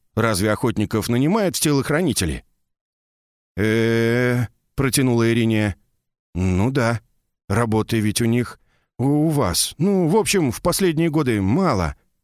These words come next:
а деньги всем нужны". "Хм". Даниил покосился на Евгения. Тот ответил растерянным взглядом. "Не знал, что все так плохо", и после небольшой паузы продолжил.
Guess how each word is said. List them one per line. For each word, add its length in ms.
а 120
деньги 340
всем 340
нужны". 420
"Хм". 460
Даниил 340
покосился 600
на 140
Евгения. 600
Тот 220
ответил 680
растерянным 680
взглядом. 580
"Не 180
знал, 300
что 220
все 180
так 200
плохо", 560
и 140
после 360
небольшой 380
паузы 380
продолжил. 640